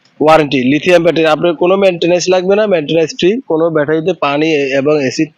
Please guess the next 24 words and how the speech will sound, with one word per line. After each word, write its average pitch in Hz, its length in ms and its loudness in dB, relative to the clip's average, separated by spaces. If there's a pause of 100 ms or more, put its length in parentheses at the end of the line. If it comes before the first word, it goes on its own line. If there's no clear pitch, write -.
(280)
কোনোটাই 208 420 2
লাগে 151 240 2
না। 113 140 -4 (200)
অনেকে 175 320 0
ফোন 180 260 -2
করতেছেন, 190 440 0
"ভাইয়া, 165 280 2
আপনাদের 156 360 0
গাড়ির 143 380 0
দাম 139 220 0
কিন্তু 123 280 -2
বেশি।" 110 240 -2 (400)
তা 151 100 0
আমাদের 180 300 0
গাড়ির 170 400 0
কোয়ালিটিও 185 480 2
সুন্দর, 196 400 0 (180)
গাড়ির 147 260 0
মালামালগুলো 151 680 0
কিন্তু 165 260 0
সব 139 260 -4
জায়গায় 151 220 2
পেয়ে 165 220 0
যাবেন, 147 260 0